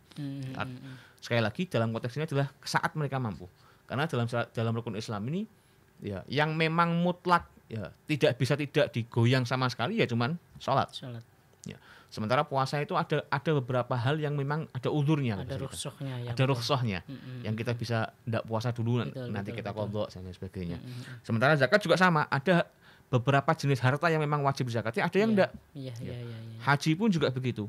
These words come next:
Speaker 2: Ya,
Speaker 1: Betul,
Speaker 2: memang
Speaker 1: betul,
Speaker 2: ya, bagi
Speaker 1: betul.
Speaker 2: yang mampu saja,
Speaker 1: Hmm,
Speaker 2: ya,
Speaker 1: hmm,
Speaker 2: punya
Speaker 1: hmm, hmm.
Speaker 2: mampu, mampu keuangan perjalanannya,
Speaker 1: Hmm, hmm.
Speaker 2: ya, ada nafkah yang tinggal untuk keluarganya dan lain sebagainya.
Speaker 1: Hmm, hmm,
Speaker 2: Tapi
Speaker 1: hmm.
Speaker 2: poin, saat mereka mampu, ada,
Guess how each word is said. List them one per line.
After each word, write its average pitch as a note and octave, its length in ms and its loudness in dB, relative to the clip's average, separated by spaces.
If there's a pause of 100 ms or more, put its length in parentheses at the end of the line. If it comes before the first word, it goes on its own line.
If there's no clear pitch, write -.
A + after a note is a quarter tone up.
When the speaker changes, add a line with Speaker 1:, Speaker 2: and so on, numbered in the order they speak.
Speaker 2:
Ya, G2+ 200 -6
Speaker 1:
Betul, G#2 100 -2
Speaker 2:
memang D#3 200 2
Speaker 1:
betul, E3+ 100 2
Speaker 2:
ya, - 80 -2
bagi C3 160 4
Speaker 1:
betul. E3 100 2
Speaker 2:
yang D#3 100 2
mampu D#3+ 260 0
saja, E3 360 -2
Speaker 1:
Hmm, C3+ 160 -12
Speaker 2:
ya, G#2+ 140 -6
Speaker 1:
hmm, A#2+ 80 -10
Speaker 2:
punya G#2+ 180 -2
Speaker 1:
hmm, G#2+ 80 0
hmm. A2 80 2
Speaker 2:
mampu, A2 220 -2 (400)
mampu A2+ 380 2
keuangan A2+ 520 0
perjalanannya, A2+ 760 0
Speaker 1:
Hmm, G#2+ 80 -2
hmm. E2+ 80 -6
Speaker 2:
ya, E2+ 100 -12
ada - 300 -8
nafkah G#2 340 -4
yang G#2+ 140 -4
tinggal G#2+ 260 -4
untuk A2 160 -6
keluarganya A2 400 -4
dan G#2+ 100 -2
lain G#2 120 -4
sebagainya. E2+ 420 -8
Speaker 1:
Hmm, C3+ 80 -6
hmm, A#2+ 220 -10
Speaker 2:
Tapi D#3+ 160 -2
Speaker 1:
hmm. - 80 -2
Speaker 2:
poin, E3 240 4
saat - 340 2 (140)
mereka D#3+ 360 2
mampu, E3 680 0
ada, A#2+ 180 -2